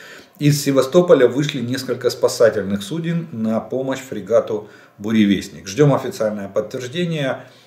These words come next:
что там произошло и, э,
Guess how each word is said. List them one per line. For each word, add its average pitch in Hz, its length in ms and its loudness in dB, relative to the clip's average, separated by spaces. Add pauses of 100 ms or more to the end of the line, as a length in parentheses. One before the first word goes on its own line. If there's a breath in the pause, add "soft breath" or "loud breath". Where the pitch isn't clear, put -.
(100)
что 139 300 2
там 104 180 0
произошло 120 800 4
и, 107 520 -4
э, 104 760 -2